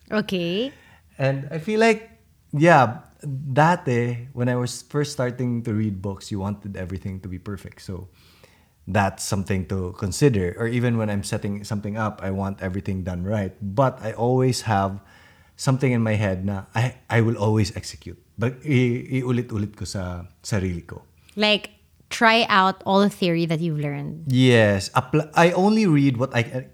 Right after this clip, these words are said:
Speaker 2: I can apply also, which matters a lot. Like, for
Speaker 1: Yeah.
Speaker 2: example, starting a new business. When I'm planning to start a new business, I read about the basics of business and then more advanced theories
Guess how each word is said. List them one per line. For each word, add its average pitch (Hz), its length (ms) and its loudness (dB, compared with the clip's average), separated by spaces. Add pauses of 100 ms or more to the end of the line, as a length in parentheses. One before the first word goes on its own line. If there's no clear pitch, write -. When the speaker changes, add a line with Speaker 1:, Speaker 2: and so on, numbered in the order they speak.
Speaker 2:
I 120 120 2
can 113 180 0
apply 98 460 -2
also, 90 320 -6
which 98 280 -6
matters 90 380 -6
a 92 80 -12
lot. 87 400 -10
Like, 92 160 -8
for - 140 -10
Speaker 1:
Yeah. 90 80 -10
Speaker 2:
example, 90 520 -8
starting 101 380 -4
a 101 60 0
new 101 100 -2
business. 92 540 -10 (320)
When 131 320 4
I'm 131 160 0
planning 160 340 2
to 147 80 -4
start 127 300 -2
a 120 80 -4
new 117 160 -2
business, 101 500 -6 (100)
I 120 140 0
read 117 320 2
about 104 260 -2
the 95 60 -10
basics 92 400 -8
of 104 380 -8
business 104 480 -8
and 95 180 -6
then 92 160 -6
more 107 300 -2
advanced 107 640 -2
theories 98 680 -4